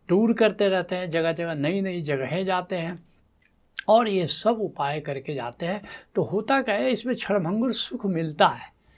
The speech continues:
इसलिए ये सांसारिक उपाय लोग करते हैं। थोड़ी देर के लिए वो सुखी महसूस करते हैं, लेकिन ये सारे सुख क्षणभंगुर होते हैं। थोड़ी देर के बाद फिर बोर होना शुरू हो जाते हैं,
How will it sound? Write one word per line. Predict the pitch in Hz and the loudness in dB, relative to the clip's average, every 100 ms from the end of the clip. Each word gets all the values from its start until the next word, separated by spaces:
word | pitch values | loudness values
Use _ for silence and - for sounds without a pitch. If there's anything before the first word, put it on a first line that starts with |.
| - - | -16 -4
इसलिए | 180 - 277 294 | -2 4 6 8
ये | 247 214 | 6 6
सांसारिक | - 175 151 165 156 151 | 4 0 0 -2 -4 -6
उपाय | - 139 143 | -6 -4 -4
लोग | 135 131 | -4 -6
करते | 135 - 143 | -8 -8 -8
हैं। | 190 233 - - _ | -8 -10 -16 -20 _
थोड़ी | - 277 254 | 2 6 6
देर | 165 143 | 6 2
के | - | 0
लिए | 139 180 262 277 _ _ 185 | -2 0 -2 -4 _ _ 0
वो | 180 | 2
सुखी | - 170 - 214 226 | 0 -2 -2 -2 -2
महसूस | 156 139 127 - 180 - | -4 -4 -4 -2 -2 -4
करते | - 120 - 151 | -8 -10 -4 -4
हैं, | 117 113 - - _ - | -4 -8 -14 -20 _ -4
लेकिन | 143 147 254 254 - _ _ _ _ _ 175 | -2 0 0 -2 -10 _ _ _ _ _ -2
ये | 156 | -2
सारे | - 165 190 175 | 4 4 4 0
सुख | - 180 - _ _ _ _ _ _ _ | -4 -10 -10 _ _ _ _ _ _ _
क्षणभंगुर | - 262 226 147 143 135 | 0 4 4 2 0 -2
होते | 117 117 127 | -4 -6 -8
हैं। | 113 110 - _ - | -10 -12 -20 _ 2
थोड़ी | 247 262 190 | 4 4 4
देर | 170 151 | 2 2
के | 151 | -2
बाद | 135 143 139 | 2 2 2
फिर | 208 240 | 0 0
बोर | 139 143 143 | 2 2 2
होना | 120 127 117 | -2 -8 -10
शुरू | - 135 | -8 -8
हो | 117 117 | -6 -6
जाते | 113 - 120 | -8 -6 -8
हैं, | 117 | -8